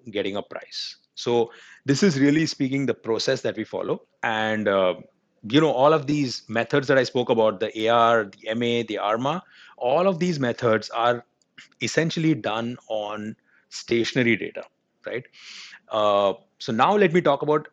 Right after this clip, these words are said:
arima, which is the other model that I spoke about, which is a, uh, which has the letter I in the middle of the, uh, you know, A R and M A parts. <clears throat> And arima essentially is referring to non-stationary data. So any kind of, uh, data set that I have, which is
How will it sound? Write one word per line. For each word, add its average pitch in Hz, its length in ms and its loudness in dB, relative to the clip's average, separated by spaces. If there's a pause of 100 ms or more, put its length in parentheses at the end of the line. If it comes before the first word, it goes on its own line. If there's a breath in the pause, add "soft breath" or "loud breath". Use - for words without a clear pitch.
arima, 113 420 0
which 98 180 -8
is 117 140 -6
the - 180 -10
other 113 180 0
model 117 300 0
that 117 100 2
I 110 60 2
spoke - 240 -6
about, 107 240 -2
which 127 160 -4
is 123 180 -4
a, 110 260 -6
uh, 101 300 0 (200)
which 120 140 -8
has 139 240 0
the 135 120 0
letter 110 340 0
I 139 440 2
in 123 100 -6
the 117 80 -4
middle 110 300 -4
of 117 160 -4
the, 101 420 -8 (100)
uh, 95 360 -4 (180)
you - 140 -20
know, 104 120 -10
A 107 140 -4
R 110 160 0
and 101 140 -4
M 104 100 -6
A 120 100 0
parts. - 460 -8 (220)
<clears throat> 135 180 -2 (340 loud breath)
And 131 120 -8 (120)
arima 208 540 0
essentially 160 480 0
is 123 140 0
referring 131 460 -2
to 165 180 -2
non-stationary 120 960 -4
data. 85 200 -10
So 127 160 -8
any 170 300 0
kind 170 240 2
of, 170 160 0 (140)
uh, 123 60 -6
data 123 300 2
set 151 220 2
that 139 120 0
I 131 60 0
have, 110 380 -2
which 110 140 -6
is 123 240 -4